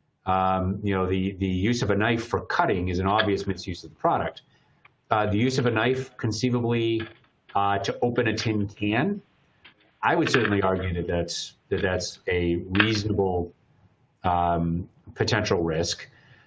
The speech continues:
Uh, but somebody else might not. Someone might say that using a knife as a de facto lever to open a, a tin can, uh, may not be something that was reasonably foreseeable. So if the knife snaps in the course of doing that and the individual suffers a cut, maybe there's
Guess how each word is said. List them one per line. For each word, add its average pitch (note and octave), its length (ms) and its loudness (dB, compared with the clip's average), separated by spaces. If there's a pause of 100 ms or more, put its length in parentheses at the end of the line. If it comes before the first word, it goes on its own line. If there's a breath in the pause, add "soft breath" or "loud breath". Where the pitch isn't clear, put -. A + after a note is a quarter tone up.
(140 soft breath)
Uh, B2 180 2
but D3+ 160 0
somebody G#3 200 2
else G3+ 200 0
might G3 140 2
not. G#3+ 300 -2
Someone B2 300 0
might A#2+ 240 0
say B2 320 0
that G#2+ 200 -4
using A#2+ 280 0
a A2 60 0
knife A#2 320 0
as G2+ 160 -4
a - 20 -4
de F#2+ 80 -4
facto A2 400 0
lever G2 480 0
to A2 160 -8
open G#2 380 0
a, F#2+ 40 0
a F2+ 440 -2
tin F2+ 280 -6
can, B2+ 480 0 (600 loud breath)
uh, G2 480 2
may B2 240 2
not D#3 180 0
be B2+ 80 0
something A#2+ 340 0
that G#2+ 80 0
was G2 160 0
reasonably A#2 360 0
foreseeable. A2+ 600 0
So C#3 160 -2
if - 100 -4
the A#2 80 0
knife B2+ 280 0
snaps C#3 600 -2
in G2+ 80 0
the G2+ 40 0
course D3+ 280 0
of F#2+ 100 -4
doing C#3+ 280 0
that F#2+ 240 0
and F#2+ 140 -2
the F#2+ 140 0
individual F#2+ 360 -2
suffers - 340 -4
a - 40 -10
cut, C3+ 320 -2
maybe F#2+ 220 0
there's G2 460 0